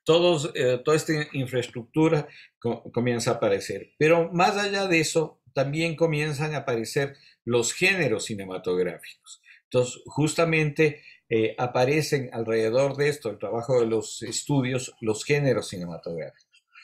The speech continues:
Yo les hago una pregunta a ustedes. ¿Por qué creen que en esta época y cuál fue la necesidad de que se comiencen a generar los géneros cinematográficos dentro del desarrollo, dentro de la producción cinematográfica?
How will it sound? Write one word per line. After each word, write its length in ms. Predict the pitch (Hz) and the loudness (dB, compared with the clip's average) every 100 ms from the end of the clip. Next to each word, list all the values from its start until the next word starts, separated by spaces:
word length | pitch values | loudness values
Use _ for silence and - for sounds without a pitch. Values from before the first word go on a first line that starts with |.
| - _ | -20 _
Yo 160 | 147 175 | 2 4
les 240 | 180 165 | 4 4
hago 220 | 170 170 | 4 4
una 260 | 170 165 156 | 2 0 -2
pregunta 460 | 139 143 160 151 | -2 0 -2 0
a 80 | 139 | -2
ustedes. 680 | 123 - 147 95 - - - _ - | -2 0 0 0 -6 -16 -16 _ 2
¿Por 220 | 156 151 | 2 2
qué 240 | 196 190 | 0 0
creen 500 | 190 180 180 180 180 - - - _ | 2 2 2 0 -6 -14 -20 -20 _
que 340 | - 135 143 - | -2 0 0 0
en 160 | 135 | 2
esta 340 | 151 160 170 160 | 2 2 4 6
época 680 | 160 156 160 143 151 160 - | 4 4 0 0 -2 -2 -8
y 180 | 147 113 | -8 -6
cuál 380 | 113 143 151 143 | 2 2 2 2
fue 140 | 151 | 2
la 140 | 151 151 | 4 2
necesidad 840 | 139 120 127 113 117 127 143 151 | 0 -2 -6 -4 -2 2 2 0
de 160 | 147 113 | -4 -6
que 100 | 117 | -4
se 160 | - | -4
comiencen 640 | 117 120 131 131 151 127 - | -2 0 0 0 -2 -2 -6
a 120 | 120 | -6
generar 680 | - 117 113 113 135 139 - _ _ _ | -2 0 2 2 2 0 -6 _ _ _
los 280 | 117 117 - | 0 0 2
géneros 480 | 156 170 165 160 - | 2 4 2 2 0
cinematográficos 1300 | 131 123 123 117 123 135 147 147 156 151 151 - - | -4 -4 -4 -2 0 0 0 0 -4 -2 -4 -6 -6
dentro 440 | 120 131 123 135 | -2 -2 0 0
del 280 | 123 107 104 | 2 0 -2
desarrollo, 720 | 110 107 117 113 143 151 131 120 | -2 -2 -2 0 2 2 2 0
dentro 240 | 120 123 | -2 -2
de 60 | 113 | -2
la 140 | 104 | -2
producción 500 | 113 104 - 135 135 | -4 -4 -4 -4 -4
cinematográfica? 880 | 117 101 101 92 92 90 85 - | -6 -6 -6 -4 -2 -2 -4 -10